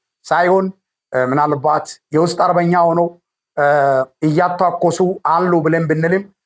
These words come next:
አሁን በተያዘው አካሄድና አሁን በተጀመረው፣ እ፣ ስትራቴጂ ግን በዚሁ የሚቀጥል ከሆነ ከባድ ፈተና ነው ፋኖዎችን የሚገጥማቸው። እ፣ የክልሉ ወጣት በዚህ ልክ በቁርጠኝነት ወደ ማሰልጠኛ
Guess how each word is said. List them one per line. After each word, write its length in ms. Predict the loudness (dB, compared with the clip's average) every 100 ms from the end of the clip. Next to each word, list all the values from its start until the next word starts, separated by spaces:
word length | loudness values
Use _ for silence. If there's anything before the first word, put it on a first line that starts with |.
| _ -2
አሁን 240 | 0 2
በተያዘው 560 | 2 0 2 0 0 -2 -2
አካሄድና 600 | -6 -2 0 0 0 2
አሁን 200 | 0 0
በተጀመረው፣ 840 | -2 0 0 -2 -2 0 0 2 0 -2 _ _ _
እ፣ 80 | 0 2 0 -2
ስትራቴጂ 540 | -4 -2 0 0 0 0
ግን 160 | -2 -2 -6 _ _
በዚሁ 1000 | -4 2 2 2 0 -6 _ -4 -2 0 0
የሚቀጥል 640 | 2 0 -2 -6 -2 -4
ከሆነ 280 | 0 0 0 -2 -6 _ _ _ _
ከባድ 420 | -6 -2 0 0 -2 -16 _
ፈተና 360 | -8 -4 -2 0 0
ነው 120 | -2
ፋኖዎችን 520 | 0 0 0 -2 -2 -2
የሚገጥማቸው። 640 | 0 -2 0 -2 0 -4 -4 _ _ _
እ፣ 80 | 0 0
የክልሉ 380 | 0 0 0 2
ወጣት 400 | 2 0 -2 -2 0
በዚህ 300 | -2 0 0
ልክ 200 | -2 -4 -16 _
በቁርጠኝነት 760 | -6 -2 -2 0 2 2 0 -4 -18 _ _ -2
ወደ 120 | 0
ማሰልጠኛ 540 | 2 0 -2 0 0